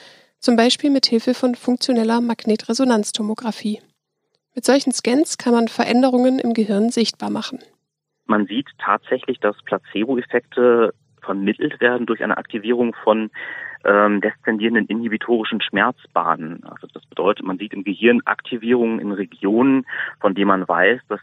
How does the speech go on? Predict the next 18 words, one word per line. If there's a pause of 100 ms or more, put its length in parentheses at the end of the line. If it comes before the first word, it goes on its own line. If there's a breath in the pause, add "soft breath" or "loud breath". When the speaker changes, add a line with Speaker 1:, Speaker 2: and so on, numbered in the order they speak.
Speaker 2:
die
in
die
Schmerzweiterleitung
involviert
sind. (420 loud breath)
Und
man
kann
Placebo-Effekte
sogar
zurückverfolgen
bis
auf
die
Ebene
des
Rückenmarks,